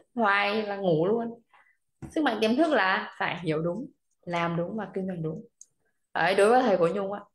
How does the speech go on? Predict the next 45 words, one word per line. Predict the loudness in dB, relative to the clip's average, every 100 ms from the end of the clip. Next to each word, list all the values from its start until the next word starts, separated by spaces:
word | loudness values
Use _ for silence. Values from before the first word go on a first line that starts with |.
| _ _ _ _ -6
bạn | -4 0
là | 0
ai | 0 0 -2 -6
không | -4
quan | -4
trọng. | -2 -2 -4 -14 -20 -20 _
Quan | 0
trọng | 2
là | 0
bạn | 0 -2
giúp | -2 -2
được | -2
cái | -4
gì | -6 -8 -8 -6
cho |
cái | -6
xã | -4 -6
hội. | -6 -8 -8 -16 _ _ _ _ _ _ _ _ _
Đó. | -2 0 -2 -6 -16 _ _ _
Chứ | -2 2
còn | 4 4 4
đông | 2 4
người | 2 2 0
cũng | -6 -6
chẳng | -6 -6
làm | -6
được | -6
gì. | -8 -14 _ _ _ _ _
Đấy, | -4 -4 -4
thầy | -2 0
của | 2
Nhung | 0 -2
là | -2
rất | 0
là | 0
rạch | -2 -4
ròi | -2 -2 -2
trong | -6
cái | -6
việc | -6
là | -8
xây | -4 -4
dựng | -4 -6
thương | -4
hiệu | -4